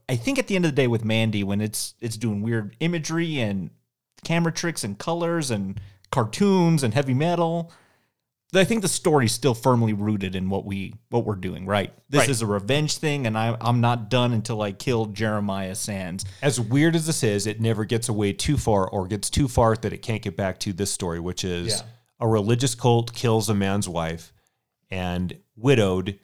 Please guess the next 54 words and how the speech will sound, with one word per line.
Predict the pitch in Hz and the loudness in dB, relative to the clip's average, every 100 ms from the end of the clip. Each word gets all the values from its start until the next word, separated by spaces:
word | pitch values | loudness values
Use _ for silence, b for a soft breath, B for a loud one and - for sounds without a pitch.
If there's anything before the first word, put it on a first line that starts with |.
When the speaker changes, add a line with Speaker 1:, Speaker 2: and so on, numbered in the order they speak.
| _ _ | _ _
Speaker 2:
he | - 113 | -4 -2
seeks | 113 120 107 - | -2 -2 -2 -2
them | 107 98 | -2 0
out | 87 90 - | -2 -4 -6
to | - 101 | -6 -4
exact | 87 95 95 - | -4 -2 -2 -2
the | 95 | -6
revenge | 85 90 85 87 80 - - | -4 -6 -4 -6 -6 -10 -10
upon, | 101 - 90 85 82 82 80 90 | -8 -4 -2 -4 -6 -6 -8 -10
Speaker 1:
Yeah. | 107 92 82 | -12 -10 -8
Speaker 2:
um, | 82 80 80 - | -8 -8 -10 -12
blah, | 85 | -14
blah, | 73 80 78 | -12 -14 -12
blah, | 80 80 | -12 -8
blah. | 98 | -4
Like, | 113 - - _ _ | -4 -6 -20 _ _
pretty | - 131 160 | 2 4 -2
simple, | - 170 165 127 117 | 0 4 4 4 4
high | 123 127 | 2 0
concept | - 131 131 127 120 | 2 2 2 -2 -2
log | 107 113 120 | 0 0 0
line, | 131 120 | -2 -2
even | 95 | -2
though | 95 | -4
I | |
just | 90 90 - | -4 -6 -6
butchered | 101 90 82 | -6 -6 -8
it. | 85 - b b b | -8 -10 b b b
That's | 123 143 - | 2 2 0
the | 147 | -2
story. | 117 135 87 - | 0 0 -2 -4
Really | 95 131 156 | 0 2 2
simple. | 196 196 - | 0 -2 -4
It's | 180 117 | -2 0
a | |
revenge | 107 101 120 | 2 0 0
plot. | - 76 - | -6 -8 -8
Speaker 1:
Yeah, | 110 | -8
if | - | 0
we | 170 | 2
were | 190 | 2
Speaker 2:
It's | 127 | 2
Speaker 1:
flo-, | 175 | 2
Speaker 2:
John | 147 123 127 | 6 6 6
Wick. | 107 - - | 0 -2 -6
Speaker 1:
yeah, | 131 120 104 | 0 0 0
if | 113 | -2
we | 151 | 0
were | 190 | 0
floating | - 160 160 156 | 0 0 2 2
away | 127 110 117 | 4 4 2
from | 117 135 | 0 -2
that | 131 135 | 0 0
and | 117 104 98 101 | 0 -2 -4 -6